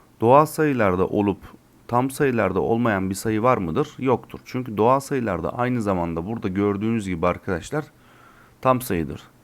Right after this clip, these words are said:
Yani burası boş küme çıkması lazım. Bu yanlış. Üç tanesi kesinlikle doğru. Şimdi A şıkkını kontrol ederken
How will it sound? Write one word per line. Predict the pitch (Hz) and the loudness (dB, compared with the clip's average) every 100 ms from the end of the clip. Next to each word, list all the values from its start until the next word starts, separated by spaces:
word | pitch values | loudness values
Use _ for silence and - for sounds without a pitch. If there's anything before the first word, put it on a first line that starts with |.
| _ - - - | _ -20 -20 -6
Yani | 120 117 110 104 - - | 0 2 2 -2 -6 -4
burası | 117 127 131 | -2 -2 0
boş | 117 120 - | 0 0 0
küme | 117 98 | -4 -4
çıkması | - - 92 92 | -6 -8 -6 -2
lazım. | 87 85 123 147 - _ | -2 0 -2 -4 -10 _
Bu | - 117 - | -6 -4 -4
yanlış. | 107 98 85 107 143 - - | -2 -2 -2 -4 -6 -8 -10
Üç | 117 - | -10 -4
tanesi | 107 87 - | -2 -2 -6
kesinlikle | - 107 98 80 - 123 | -10 -8 -6 -6 -4 0
doğru. | 98 76 - - _ - _ _ _ _ _ _ _ _ _ _ _ _ - - - - - - - | 0 0 -4 -16 _ -20 _ _ _ _ _ _ _ _ _ _ _ _ -20 -20 -20 -20 -20 -20 -18
Şimdi | - 131 139 - | -4 0 0 4
A | 120 139 | 4 4
şıkkını | - 156 - 123 | 0 -6 -4 -4
kontrol | - 117 117 131 | 0 -2 0 0
ederken | 127 165 - 107 95 | 0 0 -2 -6 -8